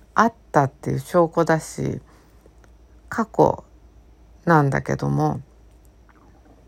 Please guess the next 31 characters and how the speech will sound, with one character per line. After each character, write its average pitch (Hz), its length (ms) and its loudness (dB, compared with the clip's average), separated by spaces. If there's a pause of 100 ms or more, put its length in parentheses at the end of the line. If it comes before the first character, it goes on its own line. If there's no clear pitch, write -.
(440)
だ 180 140 4
か 165 140 0
ら、 143 560 4 (840)
た 247 140 -2
だ 190 180 6
ち 180 120 0
ょ 226 40 6
っ 220 40 4
と 165 220 2
面 190 180 2
白 240 340 0
い 180 60 0
な 160 220 2
と 147 160 -2
思 165 440 0
う - 20 2
の 135 240 -2
は、 151 420 0 (680)
例 247 380 2
え 208 60 4
ば、 151 640 4
あ 165 160 2
の、 143 340 0
祖 208 260 2
父 143 580 0 (360)
は、 160 340 6 (540)
え 151 60 -4
っ 143 40 -6
と、 147 160 -4
戦 190 320 2
争、 - 1200 -6